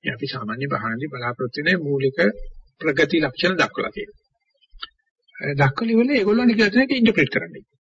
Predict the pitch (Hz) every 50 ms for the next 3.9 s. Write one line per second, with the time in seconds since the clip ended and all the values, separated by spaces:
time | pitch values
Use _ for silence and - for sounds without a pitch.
0 | _ _ _ _ _ _ _ _ - _ _ _ _ _ _ _ _ _ - 110
1 | 113 113 110 110 107 104 104 104 - - 110 - - 117 117 117 117 117 - 107
2 | 101 - - 107 110 113 _ - - - 98 104 101 101 - - 113 120 120 -
3 | 117 110 101 104 110 104 101 98 104 123 131 131 - - - 101 95